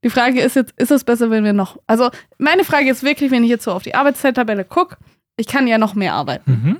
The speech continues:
Speaker 1: Da ist noch Zeit da
Speaker 2: Ja.
Speaker 1: in, in meinem Alltag,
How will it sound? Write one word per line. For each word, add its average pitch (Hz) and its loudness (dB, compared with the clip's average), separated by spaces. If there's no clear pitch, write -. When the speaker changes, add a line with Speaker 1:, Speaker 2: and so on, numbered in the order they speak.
Speaker 1:
Da 240 -4
ist 294 -2
noch 381 -2
Zeit - -2
da 226 0
Speaker 2:
Ja. 147 -2
Speaker 1:
in, 233 -6
in 247 -8
meinem 247 -2
Alltag, 320 -2